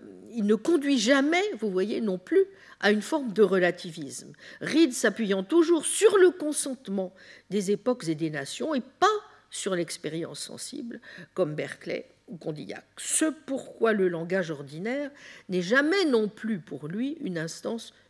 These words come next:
ultime. Par ailleurs, Reed est prêt à admettre que le langage commun commet lui aussi des erreurs. Voyez deux cent soixante-cinq B, trois cent dix A,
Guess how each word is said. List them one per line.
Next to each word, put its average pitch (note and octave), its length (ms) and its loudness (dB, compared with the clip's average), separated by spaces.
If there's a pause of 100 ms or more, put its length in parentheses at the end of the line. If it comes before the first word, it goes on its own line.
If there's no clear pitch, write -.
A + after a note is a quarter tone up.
(120)
ultime. - 600 -10 (500)
Par G#3+ 180 2
ailleurs, D4 480 -2 (640)
Reed D4 220 6
est G#3 80 8
prêt F4+ 240 0
à D4 100 4
admettre A#3 600 0 (340)
que A#3 80 2
le F#3+ 140 8
langage F3 440 0
commun A3+ 400 -2
commet F3 380 0 (100)
lui C#4 400 4
aussi D4+ 560 2 (240)
des D#3 260 -2
erreurs. - 460 -14 (320)
Voyez F3+ 240 0
deux F3+ 180 0
cent F#3 180 -4
soixante-cinq D#3 800 -6
B, A#3+ 300 -2
trois D#3+ 200 -4
cent - 180 -8
dix C3+ 340 -14 (140)
A, C4+ 240 -4